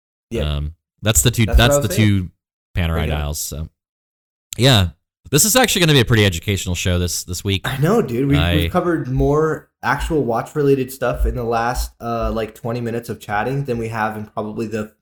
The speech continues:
Speaker 1: last seven episodes of, <laughs> of
Speaker 2: Yeah.
Speaker 1: The podcast, man.
Speaker 2: I want, I want hipster douchebags, uh, who
Speaker 1: <laughs>
Speaker 2: sit around in coffee shops and bitch about how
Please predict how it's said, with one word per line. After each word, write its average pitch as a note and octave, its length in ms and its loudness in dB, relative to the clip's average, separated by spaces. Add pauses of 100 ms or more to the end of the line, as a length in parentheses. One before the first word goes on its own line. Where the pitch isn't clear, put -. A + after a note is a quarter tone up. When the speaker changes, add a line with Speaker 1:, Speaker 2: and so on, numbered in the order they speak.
Speaker 1:
last G#2+ 480 -4
seven A2+ 300 -4
episodes F#2+ 720 -8
of, G#2+ 380 -8 (160)
<laughs> - 160 -12
of E3 600 4 (180)
Speaker 2:
Yeah. F3 420 6 (680)
Speaker 1:
The D3+ 80 -2
podcast, D3 580 -4
man. A#2 300 -10 (120)
Speaker 2:
I E3 140 4
want, C4+ 420 4
I D3 120 0
want A3 240 2
hipster C3+ 360 2
douchebags, G#2+ 960 -2
uh, F#2+ 540 -2
who G#2 1200 -2
Speaker 1:
<laughs> - 20 -
Speaker 2:
sit D3 180 4
around B2 280 6
in A2 80 -2
coffee A2 360 -2
shops A2 520 0
and G2 180 -2
bitch G#2+ 220 -2
about G2 280 -2
how F#2+ 500 -2